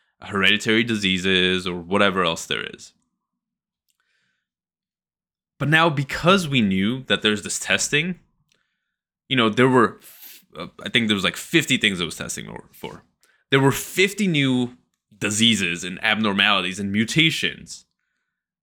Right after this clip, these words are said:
that there was a chance of our child having that we now knew about. So fifty new reasons to worry about them, right? And, uh,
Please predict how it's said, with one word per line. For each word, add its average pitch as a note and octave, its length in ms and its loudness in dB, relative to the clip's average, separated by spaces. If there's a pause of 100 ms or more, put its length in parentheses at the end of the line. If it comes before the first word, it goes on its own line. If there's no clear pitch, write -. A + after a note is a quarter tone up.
(120)
that G#2 520 2 (280)
there A2+ 140 -4
was A2 100 -2
a G#2+ 60 0
chance C#3+ 400 0
of A2+ 100 -2
our A2 120 4
child G2 340 0
having G2 500 -2
that A2 180 2
we B2 140 4
now A#2+ 240 4
knew C3 240 -2
about. - 320 -12 (560)
So - 140 -8
fifty E3+ 480 0
new C3 240 0
reasons G#2+ 440 0
to F#2 100 -14
worry F#2+ 360 2
about - 340 -12
them, - 220 -20 (280)
right? E2+ 240 -2 (1120)
And, A2+ 520 2 (140)
uh, A2+ 60 -14